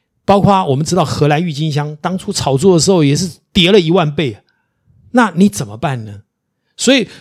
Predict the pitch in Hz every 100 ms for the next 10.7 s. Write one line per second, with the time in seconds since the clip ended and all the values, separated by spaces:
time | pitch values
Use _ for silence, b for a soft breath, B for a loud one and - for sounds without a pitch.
0 | B - 160 147 131 120 107 - - 123
1 | 170 185 - 185 - 143 180 139 117 -
2 | 160 110 - 110 - 127 147 131 135 127
3 | - 160 165 - 110 123 - - 160 175
4 | 175 139 117 107 101 101 120 151 151 147
5 | 139 139 - 165 170 127 95 110 127 117
6 | - 110 b b b b b b _ -
7 | 269 - 113 117 160 - - 123 143 -
8 | 143 165 _ _ _ _ _ - 226 151
9 | 107 110 - 147 127 - 185 185 139 104
10 | 110 - 151 160 - 98 127